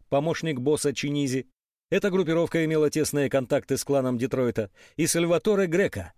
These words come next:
по прозвищу Птенчик. Прозвище он получил благодаря своему тщедушному телосложению. Птенчик был из той ветви семейства Грека, которая заправляла в Чиакуле. Ему удалось пережить междуусобную войну тысяча девятьсот сорок шестого,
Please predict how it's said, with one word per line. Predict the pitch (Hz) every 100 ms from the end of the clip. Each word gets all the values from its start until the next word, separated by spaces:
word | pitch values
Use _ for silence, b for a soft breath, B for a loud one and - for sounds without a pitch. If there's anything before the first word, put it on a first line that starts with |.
| _
по | - 117
прозвищу | 160 151 165 - 151
Птенчик. | - 208 113 - - _ _
Прозвище | 180 214 175 - 135
он |
получил | 113 120 117 160
благодаря | 135 117 113 113 139
своему | - 123 120 135
тщедушному | - 131 120 139 - 127 120
телосложению. | 123 120 123 131 101 87 - _ _ _ _ _
Птенчик | - 254 220 202 175
был | 196 190
из | 175 147
той | 185 156
ветви | 160 165 151
семейства | 143 147 156 - 120
Грека, | 117 165 156 160 - B B
которая | 143 196 190
заправляла | 156 151 147 143 160 160 156 -
в |
Чиакуле. | - 143 139 - 110 82 _ _ _ _ -
Ему | 151 208 214
удалось | 196 190 185
пережить | - 185 180 123 113 104
междуусобную | 101 98 120 - 110 101 98
войну | 101 107 151
тысяча | - 160 135 120
девятьсот | 110 110 107 127
сорок | - 123 98
шестого, | 95 - 143 151